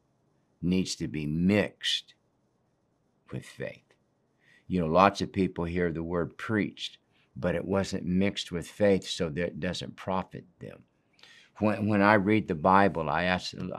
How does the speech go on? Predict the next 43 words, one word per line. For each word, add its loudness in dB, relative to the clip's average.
because -2
the -4
Holy 0
Spirit -2
is -8
the -2
author 2
of -6
this -8
book. -6
And -2
I 0
tell 4
the 8
Holy 4
Ghost 2
all 0
the -2
time, 2
"If -6
you 0
wrote 6
it, -2
then 0
you 2
know 2
everything -2
that's -6
in -2
it. -4
You -2
know 0
the 0
intents, -4
the -4
nuances, 0
the -8
secrets, -4
the -8
revelations 0
of -10
this -8
book. -2